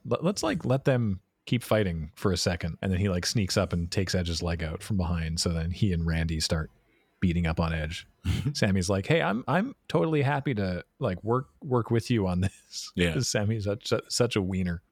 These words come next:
Speaker 1: Number four is Mustafa Ali, A K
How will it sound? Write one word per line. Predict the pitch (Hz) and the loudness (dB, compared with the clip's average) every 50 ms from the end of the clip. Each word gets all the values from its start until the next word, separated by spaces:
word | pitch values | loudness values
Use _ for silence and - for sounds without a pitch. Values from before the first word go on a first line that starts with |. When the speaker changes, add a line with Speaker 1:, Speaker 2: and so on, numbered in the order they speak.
| _ _ _ _ _ | _ _ _ _ _
Speaker 1:
Number | - 196 247 269 285 196 | 0 2 2 2 2 0
four | - - - 160 139 110 92 87 87 92 107 113 - - _ _ _ _ _ - | 0 2 2 4 4 4 2 2 0 0 -2 -4 -6 -12 _ _ _ _ _ -2
is | - 117 101 117 | -2 0 2 2
Mustafa | 123 120 - - - 147 156 180 - - 165 - - | 2 2 0 0 0 0 0 0 0 0 0 0 2
Ali, | 135 131 120 113 110 104 95 85 82 92 - - _ _ _ _ _ - - | 2 2 2 2 2 2 0 0 -2 -4 -8 -10 _ _ _ _ _ -10 -6
A | 104 113 117 | -4 -4 0
K | - 127 | 0 0